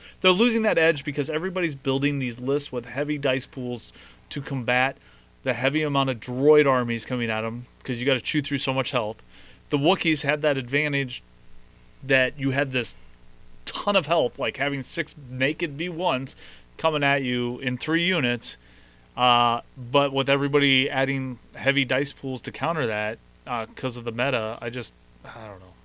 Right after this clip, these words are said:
I just, I know people are excited about it. Um,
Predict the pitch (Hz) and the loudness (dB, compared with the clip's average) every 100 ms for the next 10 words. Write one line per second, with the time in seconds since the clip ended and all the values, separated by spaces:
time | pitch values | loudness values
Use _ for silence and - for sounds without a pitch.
0 | - 135 123 - - - - - - - | -10 -6 -6 -10 -20 -20 -20 -20 -20 -20
1 | - - 151 160 156 170 156 165 147 - | -20 -2 4 4 4 4 6 6 6 4
2 | 160 151 143 147 151 147 143 143 - 127 | 4 4 4 4 6 6 6 4 -2 -2
3 | 120 117 117 117 | 2 2 2 -2